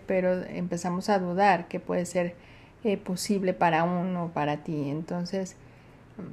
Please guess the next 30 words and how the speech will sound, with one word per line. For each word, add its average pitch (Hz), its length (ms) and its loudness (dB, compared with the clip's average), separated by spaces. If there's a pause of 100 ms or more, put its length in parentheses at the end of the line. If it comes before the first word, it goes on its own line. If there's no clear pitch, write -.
(160)
más 190 300 6
allá 190 280 8
también 180 340 4
del 185 140 6
merecimiento, 185 920 2
pues 208 160 -4
es 190 160 -4
comprender, 196 680 0 (260)
como 185 180 0
decían, 190 480 0
o 180 60 -4
sea, 208 300 0
somos 254 280 0
fuente 220 320 4
creadora 180 520 2
ilimitada 175 680 0
y 190 140 -2
eres 185 160 -2
co-creador 196 580 0
de 202 80 0
esos 190 220 -4
sueños. 202 640 -2 (500)
Entonces, 208 760 2 (1200)
el 208 140 2
universo 247 440 8
siempre 262 260 8
te 254 100 2
va 233 100 4
a 226 40 6
mostrar 214 640 6